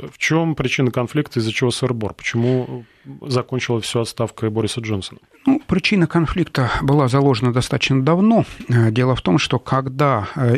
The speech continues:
Speaker 2: инициировали сам Брексит, это было достаточно неожиданно даже для тех, кто, э, с этой инициативой выступал, да. Потому что, э, референдум был выигран с очень небольшим перевесом, и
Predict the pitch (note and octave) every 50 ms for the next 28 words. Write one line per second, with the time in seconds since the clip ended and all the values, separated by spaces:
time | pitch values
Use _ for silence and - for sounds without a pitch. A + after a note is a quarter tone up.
0 | - - C#3 C3 C3 C3 - - - D#3 C#3+ C3 B2+ A2+ A2+ G#2+ G2+ G2+ F#2+ G2
1 | G2 G#2 - - - - - C3 A#2 A2 A#2 B2 F3 A#3+ C4+ C4 - - - G#2
2 | - - - - G#3 G#3 - F#3 D3+ D#3 G#3 G#3 F3+ C#3+ C3+ C3 - F3+ F3 -
3 | - F3 D#3 D#3 D#3 D3+ D3+ C#3+ C3+ G3 A3 E3 D#3 C#3+ C3 B2 C#3 C#3 C#3 C#3
4 | B2 C3 C#3 C#3 - - - G3+ G#3+ - - - - - _ - D3 D#3 C#3+ -
5 | - - - - - - - C3 C3 B2+ B2+ B2+ A#2+ - - B2+ - C3 B2+ B2
6 | A#2 - C3+ B2 - - C#3 B2 A#2+ A2+ A#2 - - D3+ C#3 - A2 F2+ E2 -
7 | - - - - - - - - - G#2 G2+ - - G#2 G2 G#2 G#2 A2+ A2 G#2+
8 | A2 A2 A2+ G#2+ - C#3 C#3+ C#3+ C3 A#2+ A#2+ A#2+ A#2+ A#2+ B2 A#2+ A2+ C3 C#3 C3
9 | A2 A#2+ A2+ G#2 G#2 - - C#3 C3 - - A2+ A2+ A#2+ A2+ A2 B2 A#2 - -
10 | B2 A2+ G#2 - C3+ C#3 E3 G3 A#3+ C4 A#3 - B3 A3+ G3+ - - - - -
11 | - - - - - - _ - E3+ F#3 F#3 F#3+ -